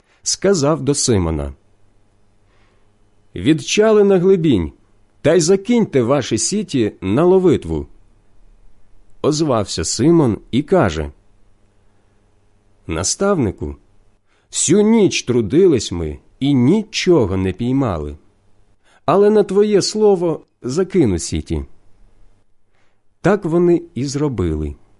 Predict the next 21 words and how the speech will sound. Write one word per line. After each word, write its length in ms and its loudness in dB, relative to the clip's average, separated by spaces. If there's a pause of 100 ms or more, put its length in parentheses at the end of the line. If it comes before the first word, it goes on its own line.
(420)
і 100 2
піймали 500 4
велику 680 2
силу 520 -2
риби, 480 -4 (380)
і 120 0
їхні 320 2
сіті 480 -4
почали 520 -2
рватися. 760 -4 (680)
Тоді 260 -4
вони 380 -2 (400)
кивнули 520 2
до 120 0
своїх 400 0
товаришів, 800 -2
що 240 -2
були 260 4
в 60 -2
другім 420 2
човні, 500 0